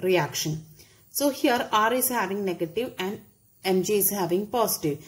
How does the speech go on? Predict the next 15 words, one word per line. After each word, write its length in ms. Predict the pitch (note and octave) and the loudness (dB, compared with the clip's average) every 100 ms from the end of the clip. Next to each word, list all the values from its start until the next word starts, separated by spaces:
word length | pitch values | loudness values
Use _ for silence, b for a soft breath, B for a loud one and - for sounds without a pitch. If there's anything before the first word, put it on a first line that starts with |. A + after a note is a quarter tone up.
| B | B
C 280 | - A3 G#3+ | -4 0 0
D 120 | G#3+ | 0
because 360 | A#3+ A3 G#3+ G3+ | -2 -2 0 2
of 140 | A#3+ | 0
metal 280 | A3+ G3 G3+ G#3 | 0 -4 -4 -6
it 100 | G3 | -2
is 180 | G3+ | -2
having 320 | G#3 F3+ F#3 F3+ | 0 0 0 -2
positive 400 | F3 F3 - B3 | -2 -2 0 0
and 200 | A3+ A3 | 0 0
Cl 240 | G#3 F#3 | 2 2
it 140 | F3+ | 2
is 160 | F3+ F#3 | 2 2
having 340 | F#3+ D#3 F#3+ | 0 0 -2
negative. 480 | A3 F#3+ E3 D3 C#3+ | -2 -2 -2 -4 -8